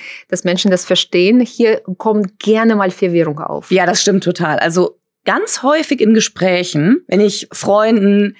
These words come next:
Speaker 2: erkläre, wie sie vielleicht investieren können, dann hat man das Gefühl, okay, sie haben's verstanden, okay, das sind Aktien und das sind Anleihen und dann sagen sie, ja, okay, und daneben würde ich dann gerne noch in E T Fs investieren. Nein, E T Fs sind keine Anlageklasse. E T F ist letztlich der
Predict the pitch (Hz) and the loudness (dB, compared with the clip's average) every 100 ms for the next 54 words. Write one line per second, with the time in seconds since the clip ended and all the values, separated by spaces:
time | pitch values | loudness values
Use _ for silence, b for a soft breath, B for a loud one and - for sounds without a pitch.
0 | b 208 - 202 202 208 202 202 208 - | b -6 0 2 4 4 2 2 0 0
1 | 196 190 196 185 - 240 214 202 196 190 | 0 2 0 0 0 2 4 2 2 2
2 | 185 196 - 190 - 185 214 180 196 202 | 2 0 0 -2 -2 0 2 4 2 2
3 | 190 - 156 196 285 302 302 294 B B | 0 -2 -4 -2 2 4 4 2 B B
4 | - 190 190 170 - 294 - 262 254 226 | -2 0 0 0 -2 -6 -2 2 2 2
5 | 185 170 165 - 247 269 254 247 214 202 | 0 0 -2 -2 0 2 2 2 2 2
6 | 196 208 208 240 285 285 269 262 240 214 | 0 0 0 2 2 0 0 2 2 2
7 | 262 294 320 247 233 - 220 220 214 208 | 4 4 4 4 2 0 0 2 2 0
8 | 202 190 185 202 196 - 160 143 143 - | 0 0 0 0 -2 -2 0 -2 -4 -2
9 | 143 135 - B B 175 190 226 175 143 | 0 -2 -4 B B 0 0 2 0 -2
10 | b b 180 180 190 220 320 - - - | b b -2 0 0 0 0 -4 -8 -12
11 | _ - 185 - _ - - 240 349 202 | _ 0 0 0 _ -6 -2 2 4 2
12 | - 151 131 131 135 - - - - 165 | 0 -4 -4 -8 -10 -8 -8 -8 -8 -10
13 | _ - 196 196 220 233 220 196 190 - | _ -2 0 2 0 0 -2 -2 -2 -2
14 | 180 170 147 | -4 -4 -6